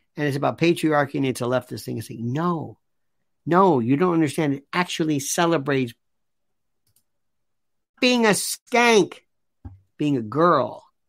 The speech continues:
being a, a, a girl. And there are these things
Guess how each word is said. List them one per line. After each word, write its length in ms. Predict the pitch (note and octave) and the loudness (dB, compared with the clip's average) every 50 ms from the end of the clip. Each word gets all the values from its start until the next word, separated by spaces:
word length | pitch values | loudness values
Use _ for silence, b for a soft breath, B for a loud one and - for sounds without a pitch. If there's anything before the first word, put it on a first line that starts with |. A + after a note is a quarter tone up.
| _ | _
being 220 | - D#3 D#3+ D3+ C#3 | 2 2 2 4 2
a, 60 | A#2+ | -2
a, 320 | - - C#3+ B2+ A#2 A2+ _ _ _ _ - | -4 -6 -10 -10 -10 -12 _ _ _ _ -10
a 60 | B2 | -10
girl. 600 | A2+ A2 C#3+ E3 F3+ F3+ D#3+ C3 A#2 G#2+ F#2 - _ _ _ _ _ _ _ _ _ _ | -6 0 2 4 6 6 6 4 2 -2 -6 -12 _ _ _ _ _ _ _ _ _ _
And 140 | F3 F4 F#3+ | 2 4 6
there 160 | A3+ A3+ G#3+ | 6 6 6
are 100 | G#3 G3 | 6 6
these 320 | F3 F#3+ F#3 F3 F3 - | 4 2 0 0 -2 -4
things 760 | - - E4 E4+ D#4+ B3+ G#3 F3 E3 E3 F3 F#3 F3+ - - | -4 0 2 4 4 4 4 4 2 2 0 0 -4 -6 -12